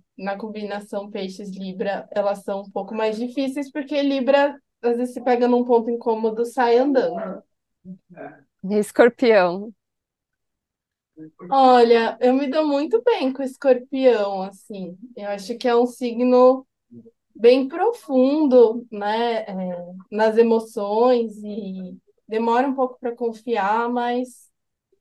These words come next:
Speaker 1: são amizades que são bastante,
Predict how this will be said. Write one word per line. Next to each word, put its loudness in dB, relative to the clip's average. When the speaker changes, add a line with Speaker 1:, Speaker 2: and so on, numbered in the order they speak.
Speaker 1:
são 4
amizades 0
que -6
são -4
bastante, -2